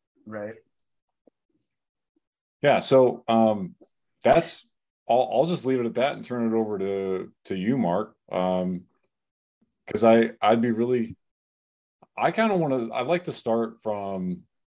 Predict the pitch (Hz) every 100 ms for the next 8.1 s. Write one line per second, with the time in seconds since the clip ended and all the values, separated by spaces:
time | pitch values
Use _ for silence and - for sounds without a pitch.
0 | _ - 98 92 90 104 95 90 87 85
1 | _ _ _ - 107 110 107 90 107 113
2 | 82 76 80 90 90 82 80 95 - _
3 | _ _ _ _ _ - 101 104 107 110
4 | 110 117 120 117 113 110 - - 87 104
5 | 107 110 113 110 92 113 113 113 113 104
6 | 90 85 90 90 98 98 98 _ _ -
7 | 101 92 90 87 85 - 87 85 80 80